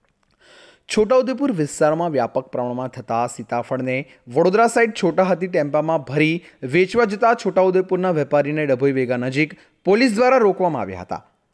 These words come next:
આ ખાખી વર્દીમાં પોલીસ જવાનો દ્વારા વાહન ચાલક પાસે વધુ માલ ભર્યો હોય, રોકડી થાય તે હેતુથી માંગણી કરતા વાહન ચાલક અને વેપારીઓ દ્વારા રોકડ આપવાની ના પાડતા તે પોલીસ દ્વારા ટેમ્પામાં દારૂ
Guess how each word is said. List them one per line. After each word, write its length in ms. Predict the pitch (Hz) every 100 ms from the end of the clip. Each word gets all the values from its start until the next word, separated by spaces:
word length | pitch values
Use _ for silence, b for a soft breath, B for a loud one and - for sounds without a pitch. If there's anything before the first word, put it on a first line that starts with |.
| _
આ 140 | 127 170
ખાખી 300 | - 147 - 143
વર્દીમાં 420 | 131 127 127 143
પોલીસ 240 | 143 123 117
જવાનો 280 | 123 120 120 123
દ્વારા 260 | 139 147 156 B B B 131
વાહન 300 | 170 202 247
ચાલક 260 | 254 226 233
પાસે 260 | - 220 240 180
વધુ 180 | 175 185
માલ 200 | 180 220 185
ભર્યો 220 | 170 185 160
હોય, 240 | 170 190 B B - 143
રોકડી 280 | 160 190 196
થાય 240 | 196 196 202
તે 80 | 190 151
હેતુથી 360 | 160 190 196 175
માંગણી 260 | 151 143 131
કરતા 320 | 139 143 160 175 B B B 127
વાહન 340 | 156 170 214 247 262
ચાલક 300 | 233 254 247
અને 100 | 226 208
વેપારીઓ 400 | 175 180 190 190
દ્વારા 240 | 185 185 175
રોકડ 260 | 151 175 - 147
આપવાની 320 | - 151 131
ના 100 | 135 202 190
પાડતા 280 | 156 156 170 B B -
તે 100 | 196 196
પોલીસ 320 | 208 233 240
દ્વારા 240 | 240 233 240
ટેમ્પામાં 440 | 196 180 196 202 160
દારૂ 200 | 147